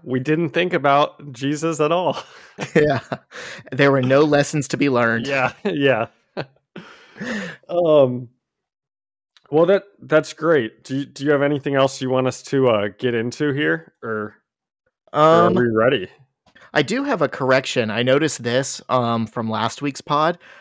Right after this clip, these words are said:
Speaker 2: I just made myself look like a goofball, and you probably
Speaker 1: Uh-oh.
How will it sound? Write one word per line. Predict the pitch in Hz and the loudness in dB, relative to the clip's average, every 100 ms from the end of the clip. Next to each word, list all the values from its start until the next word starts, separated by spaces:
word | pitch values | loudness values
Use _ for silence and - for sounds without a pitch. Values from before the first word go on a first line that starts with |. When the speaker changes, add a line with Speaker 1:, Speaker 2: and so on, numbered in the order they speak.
| _ | _
Speaker 2:
I | 147 | -4
just | 151 160 | -2 -2
made | 135 131 | 2 2
myself | 127 123 117 113 120 | 2 -2 -2 -2 -6
look | 110 | -4
like | 117 104 | -4 -4
a | |
goofball, | 101 107 113 - 135 135 143 147 139 | -10 -8 -8 -2 0 2 0 -4 -2
and | 123 117 | -2 0
you | 151 | -2
probably | 151 160 135 127 123 123 117 110 | 0 0 2 0 0 -2 -2 -4
Speaker 1:
Uh-oh. | 110 107 101 98 101 | 0 0 0 -2 -4